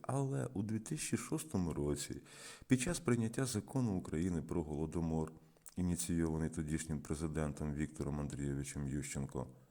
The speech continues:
з чотирьохсот тридцяти п'яти депутатів проголосувало "за"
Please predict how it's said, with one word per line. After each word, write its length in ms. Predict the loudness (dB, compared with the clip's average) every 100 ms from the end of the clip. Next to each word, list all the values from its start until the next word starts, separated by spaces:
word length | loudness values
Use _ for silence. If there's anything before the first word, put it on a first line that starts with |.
| _ _ _ _ _ _ _ _ _ _ _ _ _ _ -16
з 80 | -4
чотирьохсот 540 | 0 2 0 -2 -4 -2
тридцяти 400 | -2 -2 -2 -2
п'яти 320 | -2 0 0
депутатів 760 | 0 -2 -2 2 2 2 -2
проголосувало 960 | -4 -4 -2 -2 -2 -2 -2 0 0 -2
"за" 320 | -2 -4 -4